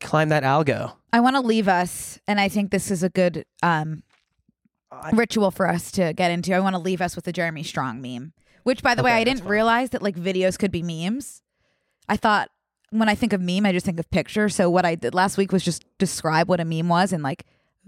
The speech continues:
Speaker 2: a very long-winded explanation.
Speaker 1: Oh.
Speaker 2: And now I know, thanks to you guys telling me, that it's a meme.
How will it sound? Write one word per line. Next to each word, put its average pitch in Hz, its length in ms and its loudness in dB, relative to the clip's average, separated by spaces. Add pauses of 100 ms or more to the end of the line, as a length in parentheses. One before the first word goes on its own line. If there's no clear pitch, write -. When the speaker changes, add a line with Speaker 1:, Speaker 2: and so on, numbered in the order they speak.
(140)
Speaker 2:
a 156 60 0
very 160 500 2
long-winded 156 520 -6
explanation. 117 680 2
Speaker 1:
Oh. - 40 -16 (180)
Speaker 2:
And 208 220 -2
now 202 280 2
I 185 180 0
know, 185 280 2
thanks 190 280 -2
to 202 100 -2
you 175 180 0
guys 175 200 2
telling 165 380 0
me, 254 280 2 (280)
that 208 180 2 (680)
it's 202 140 0
a 196 40 2
meme. - 300 -8